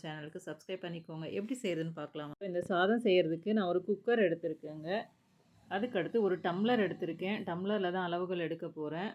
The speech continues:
ஒரு கப் அளவுக்கு சாப்பாட்டு அரிசி எடுத்திருக்கேங்க. டெய்லியும் சமைக்கிற அரிசி தான் எடுத்திருக்கேன். ஒரு கப் அரிசிக்கு அரை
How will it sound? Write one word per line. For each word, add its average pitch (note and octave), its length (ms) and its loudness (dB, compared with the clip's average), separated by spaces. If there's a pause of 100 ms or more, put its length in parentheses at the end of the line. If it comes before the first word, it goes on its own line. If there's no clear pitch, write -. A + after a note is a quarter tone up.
ஒரு G#3 340 0
கப் A#3 240 -4
அளவுக்கு D#3+ 480 -2
சாப்பாட்டு F#3+ 520 -4
அரிசி E3+ 320 -4
எடுத்திருக்கேங்க. D#3+ 600 -6 (240)
டெய்லியும் F3 400 -2
சமைக்கிற F3 400 -6
அரிசி E3 240 -6
தான் E3+ 220 -6
எடுத்திருக்கேன். E3 540 -6 (960)
ஒரு G3+ 100 2
கப் G#3 360 -2
அரிசிக்கு E3+ 680 -4
அரை F#3 220 -2